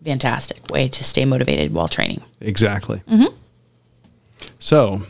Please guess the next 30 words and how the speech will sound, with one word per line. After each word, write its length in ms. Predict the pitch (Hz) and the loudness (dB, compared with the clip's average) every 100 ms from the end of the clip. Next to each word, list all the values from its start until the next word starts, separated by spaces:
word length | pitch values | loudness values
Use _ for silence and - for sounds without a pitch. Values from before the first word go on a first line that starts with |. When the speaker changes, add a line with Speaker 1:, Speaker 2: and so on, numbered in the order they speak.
| - - | -12 0
Speaker 2:
all 160 | 113 | 4
that 180 | 131 120 | 4 6
running, 380 | 131 143 120 117 | 6 6 4 2
of 120 | 110 | -2
course, 360 | - 117 110 - | 0 2 2 0
does 760 | 117 170 123 95 104 - - - _ - | 2 4 4 2 2 2 0 -4 _ -2
make 220 | 123 117 | 0 4
you 80 | 113 | 4
work 180 | 110 | 4
up 140 | 104 101 | 2 0
an 80 | 98 | 0
appetite. 600 | 98 107 - 92 - 160 160 | 0 -2 -6 -6 -6 -4 0
Speaker 1:
Very 260 | 180 226 | 2 4
hungry. 560 | 226 196 190 175 165 196 | 4 4 4 4 2 0
Speaker 2:
And 120 | - 139 | 2 4
we're 100 | 151 | 4
so 200 | - 202 | 4 2
fortunate 520 | - 143 143 123 107 | 4 4 4 2 2
to 100 | 107 | 2
have 180 | 110 107 | 0 -2
friends 400 | - 123 120 104 | 0 2 2 0
that 120 | 90 | -2
live 460 | 104 117 131 117 104 | -4 2 4 4 0
full 280 | - 139 139 | 2 2 4
time 480 | 127 127 110 98 101 | 2 4 4 2 0
in 280 | 139 127 | 2 4
the 80 | 117 | 6
Orlando 480 | 101 101 107 101 95 | 4 4 4 4 2
area. 420 | 85 98 101 80 113 | 2 0 -2 -4 -2
Speaker 1:
Mm. 640 | 160 151 139 131 113 131 | -2 -2 -4 -6 -6 -8